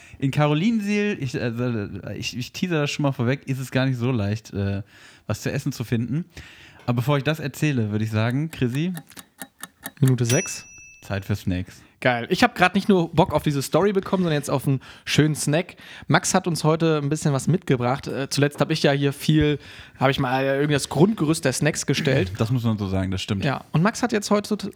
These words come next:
Speaker 2: mir was mitgebracht, und zwar
Speaker 1: Ich bin heute in die Bresche gesprungen. Und zwar bin ich, also ich hatte erst überlegt, bring ich was aus dem Norden mit, aber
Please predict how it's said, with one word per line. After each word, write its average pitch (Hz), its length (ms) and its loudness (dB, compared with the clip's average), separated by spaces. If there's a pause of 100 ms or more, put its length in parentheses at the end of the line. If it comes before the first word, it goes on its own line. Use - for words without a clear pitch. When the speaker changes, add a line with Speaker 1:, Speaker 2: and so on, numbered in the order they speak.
Speaker 2:
mir 180 160 2
was 180 160 0
mitgebracht, 135 600 0
und 135 200 -2
zwar 139 600 0
Speaker 1:
Ich 135 140 -2
bin 151 100 2
heute 156 100 0
in 147 40 -6
die 139 80 -2
Bresche 165 240 -2
gesprungen. 117 500 -2
Und 180 240 0
zwar 131 440 0
bin 123 180 -2
ich, 135 200 -2
also 120 80 -2
ich 139 80 0
hatte 180 120 -4
erst 160 240 -2
überlegt, 151 280 0
bring 135 160 0
ich 147 40 -2
was 143 120 0
aus 123 120 -2
dem 127 100 0
Norden 123 260 2
mit, 139 220 -2
aber 107 220 0